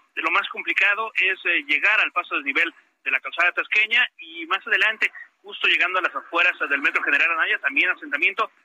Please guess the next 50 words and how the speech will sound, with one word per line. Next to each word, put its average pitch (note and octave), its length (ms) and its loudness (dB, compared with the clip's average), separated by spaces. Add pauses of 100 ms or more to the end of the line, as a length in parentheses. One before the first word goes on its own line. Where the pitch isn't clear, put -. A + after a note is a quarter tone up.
(180)
por G3+ 200 0 (120)
transporte F3+ 440 0
público B3+ 340 -2
que F#3 100 -2
hace F#3 120 -6
base F3+ 200 0
en G3 60 -6
este - 140 -6
punto, C#4+ 240 -2
pero G3+ 160 2
ya B3 140 2
dejando C4 280 -6
atrás A3+ 220 -4
este, F3+ 400 0
esta F#3+ 160 -10
zona, G3 220 2 (360)
el D3 140 0
avance F#3+ 500 0
mejora. D#3 460 -2
Si D#3 60 -8
van D#3+ 100 -2
a F3 40 -8
utilizar E3 280 -2
Tlalpan F3 400 0 (280)
hacia C3 240 0
la C3 80 0
zona F3+ 280 -2
centro, A3+ 300 0
lo G3 100 2
que - 100 -8
van E3 100 0
a F3 40 0
encontrar D3+ 240 -6
es - 60 -6
un E3 80 2
avance D#3 360 0 (240)
bastante, E3 460 -2
bastante E3 360 0
rápido F3+ 280 0
y D#3+ 60 2
es D#3 100 -8
una F3+ 140 -4
extraordinaria D3 540 0
opción C4+ 300 0 (220)
para C#3 180 2
poder D#3 220 -6
llegar D#3+ 200 2
a D3+ 40 -4
su - 120 -14
continuación, D3+ 640 -2